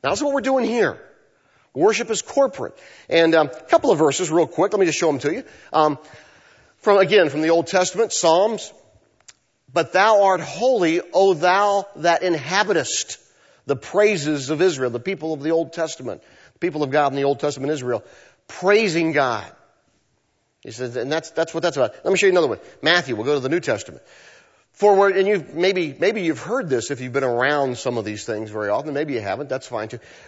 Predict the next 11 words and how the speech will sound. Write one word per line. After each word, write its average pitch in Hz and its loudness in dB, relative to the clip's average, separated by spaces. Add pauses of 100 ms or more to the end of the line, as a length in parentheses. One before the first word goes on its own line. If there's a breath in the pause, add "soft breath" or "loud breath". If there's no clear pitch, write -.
(380 loud breath)
"For 190 2
where 180 4
two 269 -2
or 262 2
three 196 -2
are 196 2
gathered 160 -2
together 151 -2
in 131 -4
my 135 -2
name, 131 -6